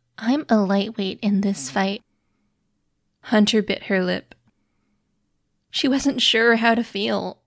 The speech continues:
but the relief after weeks of struggling with a power she couldn't control was the biggest thing. It overwhelmed her, really. "My name is Amy Dallin,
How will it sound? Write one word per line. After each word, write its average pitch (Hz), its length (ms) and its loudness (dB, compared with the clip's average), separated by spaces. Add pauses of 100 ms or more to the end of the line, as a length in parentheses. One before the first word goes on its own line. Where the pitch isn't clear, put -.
but 254 280 -4
the 240 140 2
relief 214 760 2
after 226 440 -4
weeks 202 460 -2
of 214 120 -4
struggling 226 680 0
with 214 160 0
a 220 140 2
power 214 420 0
she - 260 -2
couldn't 226 420 -4
control 208 720 -4
was - 320 -14
the 214 80 -16 (220)
biggest 214 520 -4
thing. 214 460 -2 (1300)
It 220 180 2
overwhelmed 202 640 2
her, - 380 -8 (300)
really. 214 480 4 (1200)
"My 240 320 4
name 254 320 8
is 202 340 4
Amy 208 300 6
Dallin, 214 600 2